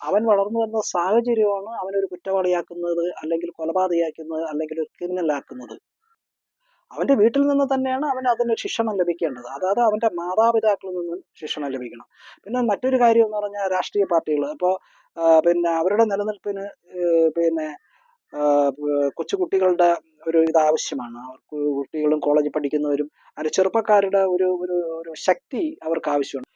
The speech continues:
ഇപ്പൊ ഒരു കുട്ടി ഒരു കുറ്റകൃത്യം ചെയ്തു കഴിഞ്ഞാല് ഇപ്പൊ അവനെ സംരക്ഷിക്കാൻ വേണ്ടി അവൻ വിശ്വസിക്കുന്ന ആ രാഷ്ട്രീയ പാർട്ടി കൂടെ ഉണ്ടാവും. ആ ഒരു ധൈര്യമാണ് അവൻ വീണ്ടും വീണ്ടും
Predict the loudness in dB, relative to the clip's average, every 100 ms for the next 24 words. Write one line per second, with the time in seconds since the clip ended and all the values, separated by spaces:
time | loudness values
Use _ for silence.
0 | _ 2 6 6 4 4 4 4 2 2
1 | 0 -4 -2 2 2 2 0 0 -2 -4
2 | -10 -10 -8 -6 -4 -6 -4 -4 -2 -4
3 | -2 -2 -2 -2 -4 -4 0 0 0 -4
4 | -6 -8 -12 -14 -10 -8 -4 0 0 -2
5 | -4 -4 -4 -6 -8 0 0 0 -6 -12
6 | _ _ _ _ -4 2 2 4 2 4
7 | 4 2 0 2 6 6 6 2 0 -4
8 | -8 -6 -6 -4 -4 -2 0 0